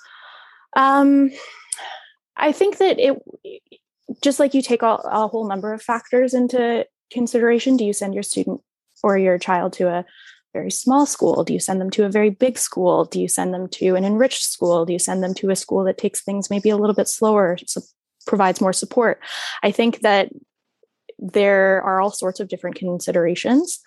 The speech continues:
um, that go into choosing where your, your child goes to school, and it's a big decision. Um,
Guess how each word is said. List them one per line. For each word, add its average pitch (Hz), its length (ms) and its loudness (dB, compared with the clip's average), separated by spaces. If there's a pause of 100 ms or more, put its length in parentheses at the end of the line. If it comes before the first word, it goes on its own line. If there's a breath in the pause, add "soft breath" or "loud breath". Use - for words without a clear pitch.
(480 loud breath)
um, 185 300 2
that 185 140 2
go 185 160 4
into 180 240 -4
choosing 185 440 -4
where 175 180 -2
your, 170 360 -4 (120)
your 175 340 -4
child 175 440 -4
goes 170 220 -2
to - 80 -6
school, 196 420 0
and 208 100 2
it's 180 120 -2
a 165 80 -2
big 180 180 -2
decision. 220 480 0 (520 loud breath)
Um, 226 560 2